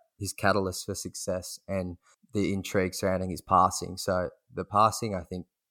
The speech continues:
that's a really cool aspect of his game. His free throw shooting,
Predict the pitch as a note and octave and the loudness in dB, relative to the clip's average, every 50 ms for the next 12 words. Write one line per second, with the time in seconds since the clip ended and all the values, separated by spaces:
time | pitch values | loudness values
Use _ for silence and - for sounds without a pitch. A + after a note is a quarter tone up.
0 | _ _ - F#2+ F#2+ F#2+ - - - - _ _ _ _ _ F#2+ F#2 F#2 F#2+ F#2+ | _ _ 0 0 0 0 -2 -10 -14 -14 _ _ _ _ _ -8 -8 -6 -4 -4
1 | F#2 F2+ - - - G2 F#2 F#2 G2 F2+ - - F#2+ F#2 - - G2 F#2+ F#2+ F2+ | -4 -4 -4 -4 -2 0 2 2 2 2 -2 -6 -8 -10 -6 -8 -8 -6 -6 -10
2 | F2 - - G2+ G2 G2+ G2+ G2+ G2+ G2+ - _ _ _ _ _ _ _ - A2 | -10 -4 -2 0 2 2 2 2 0 -2 -6 _ _ _ _ _ _ _ -6 -6
3 | - - - G#2+ B2 C3 - D#3+ D#3 C#3+ C3+ - D3+ D3+ D3+ D#3 D#3 D#3 | -4 4 6 6 6 6 8 8 8 8 8 6 4 4 6 4 2 0